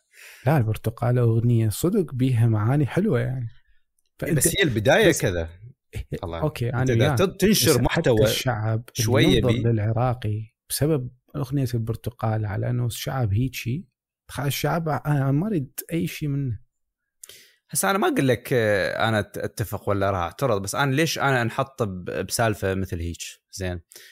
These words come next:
Speaker 2: ليش ما يكون محتوى دائما إنه بي رقابة، بي فد خواص، ليميت، مو رقابة هاي رقابة السياسة اللي، اللي تدخلك بسجون ومتاهات؟ لا، رقابة إنه بحيث إنه صدق أكو عندي، آه،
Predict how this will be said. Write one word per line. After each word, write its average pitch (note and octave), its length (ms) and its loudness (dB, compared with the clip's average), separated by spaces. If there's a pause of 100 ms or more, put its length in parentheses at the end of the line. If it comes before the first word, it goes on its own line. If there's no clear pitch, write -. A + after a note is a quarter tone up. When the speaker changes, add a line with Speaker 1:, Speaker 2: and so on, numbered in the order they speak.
(160)
Speaker 2:
ليش C3 200 0
ما C3 100 4
يكون A#2 260 -2
محتوى A#2 500 2
دائما A2 380 0
إنه G2+ 460 -2
بي G2 240 -2
رقابة، F2+ 640 -2
بي G#2 540 -4 (140)
فد F2+ 200 -6
خواص، G2 640 -2
ليميت، G2+ 400 -4
مو A#3 120 0
رقابة D3 460 2
هاي A2+ 160 2
رقابة G2+ 340 -2
السياسة G2+ 500 -4
اللي، G2 280 -4 (320)
اللي G#2 100 -4
تدخلك G#2 460 -4
بسجون F#2+ 420 -6
ومتاهات؟ F2+ 440 -6
لا، G3+ 160 -2
رقابة D#3 400 0
إنه C#3 320 -2
بحيث C3 320 -4
إنه C3+ 140 -4
صدق - 320 -4
أكو C#3+ 200 -2
عندي، C3 340 -2
آه، - 20 -12